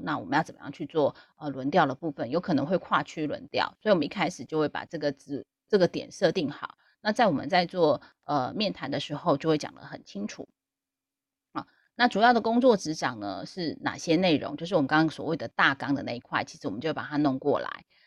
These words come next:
弄过来之后呢，接下来就是，呃，有相-，有相关的教育的条件啊，或者是他的工作经验啊，好，这你可以在这边去做。那当然，如果这边有一些违反法规的，就尽量不要写，比如说什么女性啊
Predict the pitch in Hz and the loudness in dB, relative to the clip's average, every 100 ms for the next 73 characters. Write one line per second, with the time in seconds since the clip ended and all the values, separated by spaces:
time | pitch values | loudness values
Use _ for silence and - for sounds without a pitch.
0 | _ 285 311 262 269 277 302 269 254 254 | _ 8 10 8 6 8 8 10 8 4
1 | 247 247 214 160 170 - 170 147 - _ | 2 4 2 0 -8 -8 -4 -4 -6 _
2 | _ 151 143 131 127 135 208 202 160 151 | _ -2 -2 -2 -4 -2 -2 0 0 -2
3 | - 185 190 190 170 180 185 190 175 - | -2 -2 2 2 0 2 0 0 -4 -6
4 | 156 139 160 135 233 208 180 175 202 175 | -6 -4 -4 -2 0 2 0 0 -2 -2
5 | - - 175 151 - _ - 185 170 196 | -6 -6 -2 -4 -4 _ 2 2 2 0
6 | 208 208 175 - 180 170 180 151 - - | 2 4 4 2 -6 -2 4 4 2 -6
7 | - _ - - _ 180 147 - 175 143 | -8 _ -18 -18 _ -4 -4 0 -2 -2
8 | 151 143 139 131 101 _ 160 - 170 139 | -6 -6 -6 -6 -8 _ -16 -4 2 2
9 | - _ _ _ 226 226 277 285 226 202 | 0 _ _ _ -2 2 6 6 6 4
10 | 220 - 190 190 135 165 175 143 147 131 | 4 2 -4 -2 -2 2 4 6 4 0
11 | 143 131 131 - 147 135 160 147 156 156 | -4 -8 -6 0 0 0 -4 2 4 4
12 | 135 120 135 135 113 - 143 175 165 123 | 2 0 0 0 -6 -8 -6 -6 -4 -6
13 | 113 117 85 - - 190 143 123 | -6 -10 -12 -10 -4 0 2 0